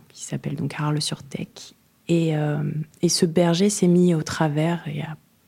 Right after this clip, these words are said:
défendu le village de ces sorcières, leur a dit donc « no pasarán », et il a comme ça réussi à maintenir, euh, la prospérité, euh,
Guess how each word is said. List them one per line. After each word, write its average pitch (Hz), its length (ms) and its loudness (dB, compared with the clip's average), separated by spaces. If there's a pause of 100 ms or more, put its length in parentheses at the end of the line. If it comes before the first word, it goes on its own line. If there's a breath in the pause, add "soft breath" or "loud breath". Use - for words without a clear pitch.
(140)
défendu 170 580 2
le 170 80 2
village 156 600 0 (220)
de 147 300 -6
ces 147 180 -4
sorcières, 170 680 -2 (920 loud breath)
leur 139 260 -2
a 135 60 -2
dit 151 240 -4
donc « 147 320 -2
no 147 120 2
pasarán », 151 760 0 (140)
et 156 260 -2
il 151 140 -2
a 135 140 -2
comme 135 220 -6
ça 160 240 -4
réussi 151 400 -2
à 165 80 2
maintenir, 165 580 0 (1800 loud breath)
euh, 151 360 4
la 139 100 4
prospérité, 165 920 2
euh, 147 100 2